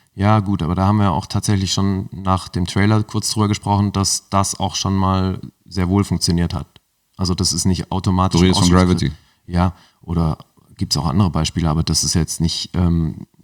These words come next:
Speaker 1: ein Ausschlusskriterium, will ich damit sagen.
Speaker 2: Ja, das ist jetzt irgendwie Geschmackssache, ob er funktioniert oder nicht funktioniert. Da teilen sich ja unsere Meinungen. Also
Speaker 1: Nee,
Speaker 2: ich
Speaker 1: ich meine jetzt rein finanziell.
Speaker 2: Ach so, finanziell, na gut. Mag sein.
Speaker 1: Ja.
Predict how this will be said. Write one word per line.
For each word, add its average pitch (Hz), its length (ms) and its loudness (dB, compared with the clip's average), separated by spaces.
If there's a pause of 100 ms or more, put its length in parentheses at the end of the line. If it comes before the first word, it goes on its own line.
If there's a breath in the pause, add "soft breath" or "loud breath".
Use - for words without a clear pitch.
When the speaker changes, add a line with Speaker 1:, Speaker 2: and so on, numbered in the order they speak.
(120)
Speaker 1:
ein 90 120 -14
Ausschlusskriterium, 82 1000 -2
will 80 100 -10
ich - 60 -10
damit 76 220 -6
sagen. 78 260 -10
Speaker 2:
Ja, 82 360 4
das 95 200 0
ist 107 60 -2
jetzt 101 140 0
irgendwie 95 200 0
Geschmackssache, 98 440 0
ob 73 80 -4
er 82 60 -2
funktioniert 90 440 -2
oder 92 140 2
nicht 101 140 0
funktioniert. 73 400 -2
Da 76 120 0
teilen 90 300 0
sich 90 100 -2
ja 90 80 -2
unsere 80 180 0
Meinungen. 78 400 2 (440)
Also 80 160 -2
Speaker 1:
Nee, 78 60 2
Speaker 2:
ich 85 100 -2
Speaker 1:
ich - 20 -4
meine 98 180 0
jetzt 90 140 -2
rein 113 160 0
finanziell. 110 460 -2 (720)
Speaker 2:
Ach - 100 -4
so, 123 100 2
finanziell, 95 440 2
na 80 160 2
gut. 80 260 -4 (1600)
Mag 80 180 -6
sein. 76 260 -2 (280)
Speaker 1:
Ja. 76 200 -6